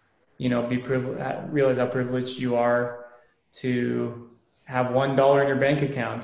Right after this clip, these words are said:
Mo-, not many people have that. Um, you know, it's, it's, it's crazy the world we live in, and there's so much you can give. And, uh, many of us are ahead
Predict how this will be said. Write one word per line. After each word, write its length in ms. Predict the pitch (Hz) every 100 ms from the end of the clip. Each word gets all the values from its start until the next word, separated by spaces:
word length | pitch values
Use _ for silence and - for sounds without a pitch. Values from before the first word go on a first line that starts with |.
| -
Mo-, 240 | 131 120
not 180 | 127 120
many 140 | 123 120
people 300 | 127 123 120
have 240 | 117 117
that. 340 | 120 120 120 120 - - - _ _ _ -
Um, 580 | 120 113 117 117 117 123 _ _ _ _ _ _ _
you 280 | 131 123 131
know, 100 | 120 117
it's, 120 | 117
it's, 200 | 139 127 - - - _ _ -
it's 160 | 131 - -
crazy 240 | 151 151
the 80 | 143
world 180 | 135 131
we 120 | 131 123
live 100 | 123
in, 400 | 127 127 127 127
and 380 | 120 117 117 117
there's 220 | 120 - -
so 120 | 135 135
much 240 | 131 -
you 80 | 123
can 120 | 120 113
give. 280 | 120 120 120 - - _ _ _ _ -
And, 360 | 117 117 117 113 - - 135
uh, 460 | 123 120 123 - - - 139 139
many 180 | 151 147
of 140 | 139
us 220 | 135 131 - - - - _ -
are 120 | 131 123
ahead 680 | - 139 131 123 - -